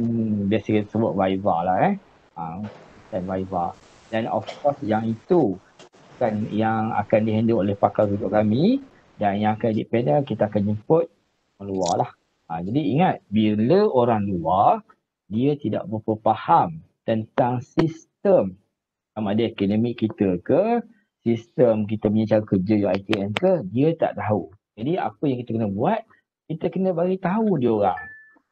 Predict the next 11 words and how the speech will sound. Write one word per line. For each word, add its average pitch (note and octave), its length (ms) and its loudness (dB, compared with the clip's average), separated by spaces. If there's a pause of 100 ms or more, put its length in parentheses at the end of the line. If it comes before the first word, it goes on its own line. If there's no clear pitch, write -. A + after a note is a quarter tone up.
(120)
So C#3 80 0
dalam C3+ 480 0
lisan E3 400 -2
tu D#3+ 160 0
nanti, E3 480 0
dalam D3 240 2
Viva D3 480 4
tu - 80 -10
nanti, D#3+ 400 0 (480)
you D#3+ 160 -2
ambil E3+ 560 -2